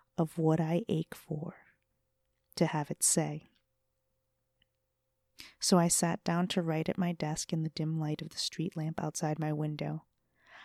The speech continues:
On this night, I used a writing exercise I had received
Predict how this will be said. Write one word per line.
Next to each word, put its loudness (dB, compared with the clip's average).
On 8
this 8
night, 4
I 4
used 6
a 4
writing 4
exercise 0
I 2
had 0
received 0